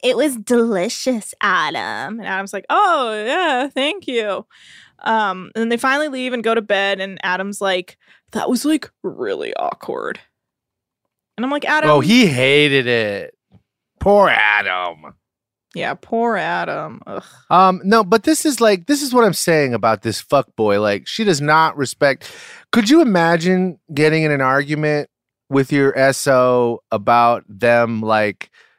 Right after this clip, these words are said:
Speaker 2: being into somebody else, and then you, like, literally ditch them? They can't find you. They're looking for you, and you've gone to that person's place of business where you do not belong and were not invited.
Speaker 1: Right, and it's glorious.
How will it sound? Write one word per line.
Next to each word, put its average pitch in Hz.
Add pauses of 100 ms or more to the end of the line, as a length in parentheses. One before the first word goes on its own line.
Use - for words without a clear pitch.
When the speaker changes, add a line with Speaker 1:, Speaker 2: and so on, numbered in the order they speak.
(120)
Speaker 2:
being 127
into 117
somebody 120
else, 117
and 117
then 123
you, 123
like, 113
literally 120
ditch 107
them? 131
They 120
can't 131
find 127
you. 139
They're 120
looking 143
for 110
you, 92 (360)
and 123
you've 127
gone 139
to 151
that 139
person's 120
place 120
of 95
business 95
where 117
you 104
do 123
not 120
belong 104
and 98
were 98
not 95
invited. 87 (1120)
Speaker 1:
Right, 208
and 208
it's -
glorious. 190